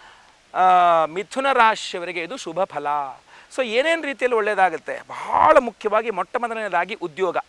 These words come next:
ಮಿಥುನ ರಾಶಿಯವರ ಉದ್ಯೋಗದ ಮೇಲೆ ಈ ಗ್ರಹಣದ ಪ್ರಭಾವ ಬೀರಲಿದೆ. So ನಿಮಗೆ ಶುಭ ಫಲ ಆಗಬೇಕು. ನಿರುದ್ಯೋಗಿ ಮಿಥುನ ರಾಶಿಯವರಿಗೆ ಉದ್ಯೋಗ ಪ್ರಾಪ್ತಿಯಾಗಬೇಕು.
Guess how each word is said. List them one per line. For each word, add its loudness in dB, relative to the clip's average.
ಮಿಥುನ -2
ರಾಶಿಯವರ 8
ಉದ್ಯೋಗದ 8
ಮೇಲೆ 6
ಈ 0
ಗ್ರಹಣದ 2
ಪ್ರಭಾವ 6
ಬೀರಲಿದೆ. 6
So 6
ನಿಮಗೆ 2
ಶುಭ 0
ಫಲ 6
ಆಗಬೇಕು. 6
ನಿರುದ್ಯೋಗಿ 2
ಮಿಥುನ -4
ರಾಶಿಯವರಿಗೆ 4
ಉದ್ಯೋಗ -2
ಪ್ರಾಪ್ತಿಯಾಗಬೇಕು. 2